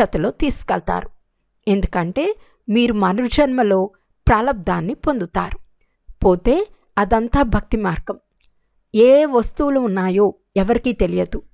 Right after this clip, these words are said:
ఆత్మిక తండ్రి కూర్చుని ఆత్మలైన మీకు జ్ఞానంనిస్తారు. ఒకేసారి తండ్రి, సుప్రీం ఆత్మ వచ్చి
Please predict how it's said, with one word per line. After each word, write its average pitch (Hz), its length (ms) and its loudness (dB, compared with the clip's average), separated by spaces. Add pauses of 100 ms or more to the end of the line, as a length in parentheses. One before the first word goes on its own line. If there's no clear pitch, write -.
(520)
ఆత్మిక 247 480 -2
తండ్రి 240 360 0
కూర్చుని 254 600 -2 (380)
ఆత్మలైన 294 560 2
మీకు 214 500 -4 (100)
జ్ఞానంనిస్తారు. 220 920 -2 (920)
ఒకేసారి 208 920 2 (260)
తండ్రి, 190 500 -2 (580)
సుప్రీం 294 680 -2
ఆత్మ 190 500 -2 (420)
వచ్చి 330 520 0